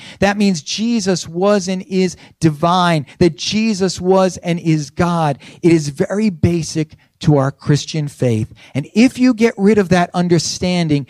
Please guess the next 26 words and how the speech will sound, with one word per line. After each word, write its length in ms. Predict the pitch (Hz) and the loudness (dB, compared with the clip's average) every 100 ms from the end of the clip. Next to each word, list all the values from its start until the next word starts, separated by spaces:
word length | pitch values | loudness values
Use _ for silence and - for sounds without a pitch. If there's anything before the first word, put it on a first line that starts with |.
| - | -6
you 120 | 143 156 | 0 2
begin 320 | 156 160 175 | 2 2 2
to 120 | 151 | 2
slip 480 | 135 - - 170 170 | 0 -4 -4 -2 0
away 600 | 185 165 147 113 113 - _ _ _ _ | 0 0 -2 -4 -10 -12 _ _ _ _
from 160 | 139 | -2
what 140 | 135 135 | 2 0
it 100 | 123 | 2
really 300 | 135 147 151 | 0 2 -2
means 680 | 147 143 123 120 117 - _ _ _ _ _ _ | -2 -2 -2 -4 -8 -12 _ _ _ _ _ _
to 80 | 123 | 0
be 140 | 120 | 0
a 40 | |
Christian. 600 | 131 160 156 - 117 107 _ _ _ _ _ _ _ - | 2 0 0 -4 -8 -8 _ _ _ _ _ _ _ -4
But 140 | 180 | 0
the 80 | 180 | 2
second 420 | - 233 226 220 | 2 -2 0 -2
thing 220 | 208 190 | 0 0
that 160 | 175 165 | 0 0
John, 460 | 151 180 175 175 156 - - | -2 0 0 0 -6 -18 -2
John 300 | 180 175 160 | 0 2 2
notes 320 | 175 202 - | 2 2 -2
for 180 | - 147 | 0 0
us 300 | 143 147 - _ _ _ _ _ _ - | 0 -4 -14 _ _ _ _ _ _ 0
is 180 | 160 151 | 0 2
that 300 | 160 156 | 0 -2